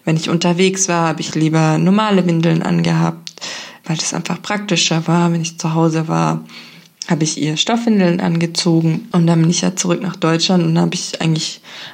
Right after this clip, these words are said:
angefangen, wieder Stoffwindeln zu benutzen und nur. Und darüber würde ich auch einfach nochmal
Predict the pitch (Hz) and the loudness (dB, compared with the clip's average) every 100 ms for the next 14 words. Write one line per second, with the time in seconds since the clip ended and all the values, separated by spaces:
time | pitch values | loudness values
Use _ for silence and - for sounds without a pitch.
0 | - - 165 170 175 - 165 160 160 156 | -10 -2 2 2 2 0 0 2 2 0
1 | 175 160 160 - 156 165 175 160 156 156 | 0 0 0 -2 -2 0 2 2 0 -2
2 | 165 156 151 147 - 160 147 147 151 160 | -2 -2 -2 -2 -2 -2 -2 -2 0 4
3 | 185 247 254 - - - - - 175 165 | 4 2 -2 -10 -14 -16 -6 0 2 2
4 | 165 165 165 160 156 - - - 160 156 | 0 -4 0 0 0 -2 -4 -4 -4 -4
5 | 170 170 170 170 165 160 156 | -4 -2 0 2 2 2 2